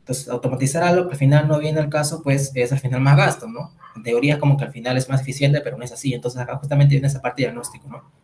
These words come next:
¿Cómo están mis procesos, no? ¿Están claros? ¿La gente lo conoce? ¿Están capacitados? De repente en su momento fueron mapeados, pero hoy en día cambió el entorno, como por ejemplo el tema del covid, también hizo muchos cambios, y requiere hacer una revisión, hacer un nuevo mapeo, estudiar un poco los procesos, los flujos y demás, ¿no? Entonces,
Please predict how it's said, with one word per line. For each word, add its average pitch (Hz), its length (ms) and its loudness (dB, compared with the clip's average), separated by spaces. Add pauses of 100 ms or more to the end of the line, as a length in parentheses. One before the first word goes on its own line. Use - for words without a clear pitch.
(140)
¿Cómo 156 160 2
están 156 200 0
mis 160 120 0
procesos, - 520 -2
no? - 140 -20 (480)
¿Están 120 260 -6
claros? 160 280 4
¿La 139 80 2
gente 127 220 0
lo - 120 -4
conoce? 151 380 -2
¿Están 135 180 -4
capacitados? 151 800 -2 (280)
De 127 120 0
repente 131 280 0
en 170 60 -4
su 151 80 2
momento 143 300 6
fueron 139 240 4
mapeados, 139 360 0
pero 120 120 -2
hoy 127 80 2
en 127 60 0
día 131 160 2
cambió 120 240 -2
el 123 60 -2
entorno, 139 380 4
como 135 160 -2
por - 80 -14
ejemplo 120 180 -8
el - 40 -12
tema 123 140 -4
del - 80 -12
covid, 135 260 2
también 107 260 -8
hizo - 200 -14
muchos - 220 -18
cambios, - 460 -8 (380)
y 135 100 0
requiere 139 300 2
hacer 135 160 2
una 135 120 6
revisión, 139 600 2
hacer 127 180 -4
un 120 60 -4
nuevo 117 160 -4
mapeo, 135 460 0
estudiar 123 240 0
un 127 120 0
poco 120 240 -2
los 120 120 -6
procesos, 123 360 -4
los 104 100 -8
flujos 127 340 -6
y 104 60 -14
demás, 107 300 -12
¿no? 110 60 -16
Entonces, 120 480 -8